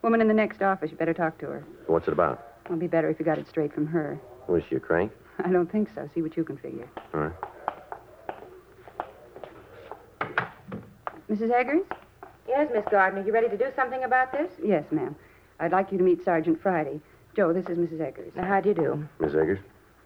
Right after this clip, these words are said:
Speaker 1: If you'd give him the story the way you told it to me.
Speaker 3: You bet I will.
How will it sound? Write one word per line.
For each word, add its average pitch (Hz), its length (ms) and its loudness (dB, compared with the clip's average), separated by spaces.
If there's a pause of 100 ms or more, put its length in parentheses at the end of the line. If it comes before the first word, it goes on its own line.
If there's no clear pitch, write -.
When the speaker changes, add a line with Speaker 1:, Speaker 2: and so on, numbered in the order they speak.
Speaker 1:
If 214 240 2
you'd 226 100 -4
give 262 160 -2
him 269 160 0
the 208 80 -2
story 190 260 4
the 190 60 0
way 185 140 2
you 180 80 0
told 185 220 0
it 170 100 -4
to 185 40 0
me. 170 320 4
Speaker 3:
You 196 120 8
bet 208 180 6
I 226 160 4
will. 165 400 2